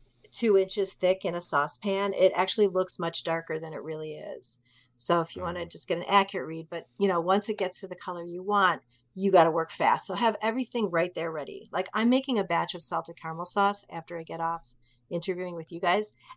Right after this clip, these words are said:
Speaker 1: Everything's set up right now downstairs. There's, like, eight sticks of butter already out of the
Speaker 2: <laughs>
Speaker 1: wrappers. The cream's all measured out. The, you know, everything's all measured. The salt's ready to go. The right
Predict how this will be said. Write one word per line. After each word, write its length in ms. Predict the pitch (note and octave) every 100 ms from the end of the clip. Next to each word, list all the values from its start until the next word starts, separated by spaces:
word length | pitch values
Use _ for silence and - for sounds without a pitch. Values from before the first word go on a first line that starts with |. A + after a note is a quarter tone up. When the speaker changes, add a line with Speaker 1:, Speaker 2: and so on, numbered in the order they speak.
| -
Speaker 1:
Everything's 540 | G#3+ D4+ C#4+ C4 A3
set 200 | - G3+
up 160 | G3 G3+
right 180 | E3+ D#3+
now 140 | E3
downstairs. 460 | D#3+ E3 - D3 D#3
There's, 160 | D3
like, 160 | C#3 C3 _ D#3+
eight 180 | D#3
sticks 300 | - D#3 -
of 100 | G3
butter 380 | G#3 C#4+ C4 B3
already 360 | G#3 E3 D#3+ D#3 _ - -
out 180 | E3+ F#3
of 80 | D#3
the 100 | F3
Speaker 2:
<laughs> 0 |
Speaker 1:
wrappers. 600 | G#3+ A#3 A#3 A3+ G#3 G3
The 300 | C#3 D3+ D#3+ -
cream's 400 | - G#3+ G3+ F#3+
all 120 | D#3+
measured 380 | E3 D#3+ E3+ E3
out. 400 | G3 G3+ G3 -
The, 160 | B2+ - -
you 120 | F3+
know, 80 | F3+
everything's 400 | A3 B3 B3+ -
all 240 | F3 G3 G#3+
measured. 400 | G3+ G3+ G#3 G3
The 80 | -
salt's 520 | - G#3 G3 F#3+ -
ready 240 | G3 F#3
to 80 | F3
go. 480 | E3+ E3+ E3+ E3+ E3 _ - -
The 140 | E3 D#3+
right 300 | E3+ G3 F#3+